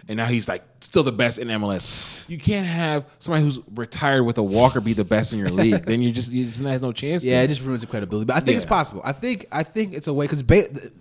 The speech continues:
Speaker 2: more not more
Speaker 1: Oh,
Speaker 2: or
Speaker 1: no,
Speaker 2: less.
Speaker 1: it, it can overtake baseball.
Speaker 2: Now,
Speaker 1: I, I,
Speaker 2: soccer is,
Speaker 1: yes.
Speaker 2: soccer is going up slowly, slightly, but baseball and hockey are just going down.
Speaker 1: Yes.
Speaker 2: You know what I'm saying? They're just, just
Speaker 1: Well, baseball is so much. It's like, it's like, it's like, it's, baseball is like, uh,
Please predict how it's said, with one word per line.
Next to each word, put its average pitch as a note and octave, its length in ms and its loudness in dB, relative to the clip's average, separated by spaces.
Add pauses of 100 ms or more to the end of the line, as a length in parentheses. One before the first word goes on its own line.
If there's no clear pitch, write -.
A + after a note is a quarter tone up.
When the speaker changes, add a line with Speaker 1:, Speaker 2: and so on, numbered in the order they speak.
(180)
Speaker 2:
more A#3 300 10
not A3+ 340 6
more G3+ 140 8
Speaker 1:
Oh, - 20 10
Speaker 2:
or - 20 10
Speaker 1:
no, G#3 80 12
Speaker 2:
less. F#3 140 10
Speaker 1:
it, E3 200 8
it E3 120 6
can G#3 80 12
overtake C#3+ 260 8
baseball. G#2 240 2
Speaker 2:
Now, F#3+ 80 8
Speaker 1:
I, - 20 6
I, A3+ 40 6
Speaker 2:
soccer D4 320 8
is, A3 80 8
Speaker 1:
yes. F#3+ 120 2
Speaker 2:
soccer - 400 2
is G#3 80 8
going F#3+ 160 6
up F3 100 0
slowly, D3 520 -2
slightly, D3 400 0
but B2+ 240 -2
baseball G3 340 6
and D3+ 80 2
hockey C3+ 240 -2
are A2+ 40 -8
just G2+ 120 -14
going F#2+ 200 -14
down. - 180 -8
Speaker 1:
Yes. C3+ 400 6
Speaker 2:
You E3 60 0
know D3 60 0
what C#3+ 40 -2
I'm C#3 60 -6
saying? C3+ 220 -4
They're D3 140 0
just, - 420 -8
just B2+ 340 -12
Speaker 1:
Well, F#3+ 80 10
baseball - 300 8
is - 60 0
so G3+ 140 2
much. F3+ 160 0
It's D3 140 -2
like, C#3 100 2
it's A#2+ 120 0
like, C3+ 100 0
it's B2+ 240 -2
like, A#2 200 0
it's, B2 220 -2
baseball E3+ 420 4
is A2+ 100 2
like, G2 360 -2
uh, - 100 -14